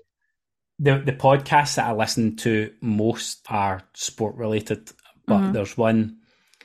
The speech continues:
Speaker 1: there's one that I listen to, and it doesn't have many new episodes. It very rarely seems to be new ones coming out, called the Throwback Podcast.
Speaker 2: Okay.
Speaker 1: And you will not appreciate it 'cause you're about, like, seven years old or whatever age you are.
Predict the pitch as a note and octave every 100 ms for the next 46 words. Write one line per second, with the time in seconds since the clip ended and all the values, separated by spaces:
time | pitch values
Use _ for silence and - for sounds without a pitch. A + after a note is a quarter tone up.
0 | _ _ - G#2+ G#2+ A2+ A#2+ A2+ G#2 G#2
1 | - - A2 G#2+ - G#2+ G#2+ - B2 C#3
2 | B2 A2 A2+ G#2+ A2 G#2+ G#2+ A2 A2 -
3 | C3+ C#3 C3 A2 - - A#2 A#2 G#2 G#2
4 | G#2 - A2 - G2+ G2+ G2+ G2+ G2+ -
5 | G2+ G2+ A2+ - _ - G#2 - - -
6 | B2 - - G#2+ G#2 G#2+ - - G#2 A2
7 | - B2+ A#2+ - - _ _ - A#3 A2
8 | G2+ G2+ G2 - _ _ _ _ _ _
9 | A2 A2 A2+ A#2+ A2+ G2 - G#2+ - G#2+
10 | - - G#2 G2 F#2+ G2 F#2+ G2 - -
11 | - - - G2 G2+ G2+ G2 F#2+ G2+ A2
12 | A2 G#2 G#2 G#2+ G#2 A2 A2